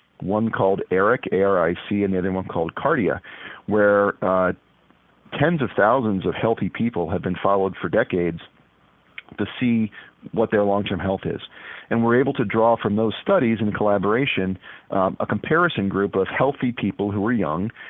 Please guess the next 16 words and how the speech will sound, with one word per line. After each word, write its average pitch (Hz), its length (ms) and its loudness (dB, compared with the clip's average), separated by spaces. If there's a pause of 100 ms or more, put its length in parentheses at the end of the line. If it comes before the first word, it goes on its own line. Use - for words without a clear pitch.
(160)
uh, 87 200 0
and 92 200 0 (100)
similar 139 260 2
to - 140 -6
the 107 100 0
donors 104 500 0 (320)
here 147 220 2
who 101 100 0
donated 92 440 -2
kidneys 113 340 -2
and 92 80 -2
at 85 80 -2
the 92 80 0
other 87 140 0
five 85 340 -2
centers, 90 360 -2